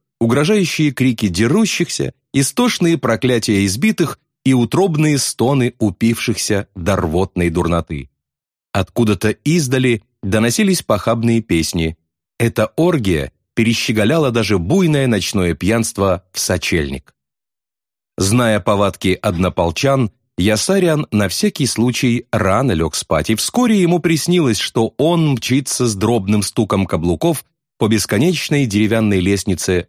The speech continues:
вниз. А проснувшись, обнаружил, что кто-то стреляет в него из пулемёта. Он чуть не задохнулся от подступивших к горлу страдальческих рыданий.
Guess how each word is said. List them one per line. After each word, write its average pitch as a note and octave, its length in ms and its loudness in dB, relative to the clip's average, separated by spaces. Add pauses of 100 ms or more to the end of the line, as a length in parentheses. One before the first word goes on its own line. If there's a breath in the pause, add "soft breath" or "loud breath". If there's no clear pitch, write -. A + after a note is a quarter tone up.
вниз. F#2 580 -2 (600)
А G#2 140 0
проснувшись, D3+ 800 0
обнаружил, B2+ 580 0
что C3+ 240 -2
кто-то D3 340 -2
стреляет B2 600 0
в G#2+ 60 -2
него A2 340 2
из - 300 -4
пулемёта. G#2+ 720 0 (600)
Он E3 340 2
чуть C#3+ 340 -2
не C#3 100 2
задохнулся B2 800 0
от F#2+ 300 -4
подступивших G2+ 800 -2
к - 40 -20
горлу A2 460 0 (140)
страдальческих F#2+ 920 -2
рыданий. E2 500 -2